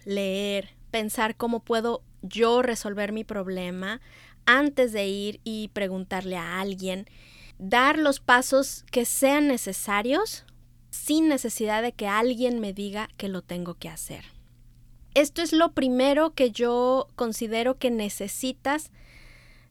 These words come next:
tener para educar a tus hijos sin escuela. Primero, tener ganas. Segundo, ser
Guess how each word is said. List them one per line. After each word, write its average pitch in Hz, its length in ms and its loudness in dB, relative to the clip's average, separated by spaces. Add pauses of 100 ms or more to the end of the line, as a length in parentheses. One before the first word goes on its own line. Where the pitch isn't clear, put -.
(120)
tener 208 380 2 (420)
para 214 260 2
educar 208 680 -2
a 214 100 -4
tus - 300 -10
hijos 208 500 -10
sin 196 220 -8
escuela. 165 640 -10
Primero, 254 560 2 (180)
tener 190 380 0
ganas. 160 680 -8 (200)
Segundo, 262 960 4 (480)
ser 294 640 2